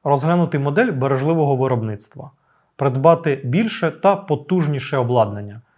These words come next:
Підключити додаткові джерела електропостачання. Можливо, частину процесів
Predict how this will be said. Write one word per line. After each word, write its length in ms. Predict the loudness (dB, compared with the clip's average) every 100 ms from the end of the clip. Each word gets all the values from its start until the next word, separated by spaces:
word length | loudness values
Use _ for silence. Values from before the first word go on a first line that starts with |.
| _ _
Підключити 640 | -6 -4 -2 -2 -2 -2 0
додаткові 540 | 0 0 0 0 0
джерела 560 | 0 2 4 4 2 0
електропостачання. 960 | -2 -2 -4 -8 -10 -10 -12 -12 -16 -18 _ _ _ _ _ _ _
Можливо, 440 | -2 2 2 2 0
частину 640 | -2 -4 -2 -2 -2 -2
процесів 680 | -4 -2 -2 -4 -4 -8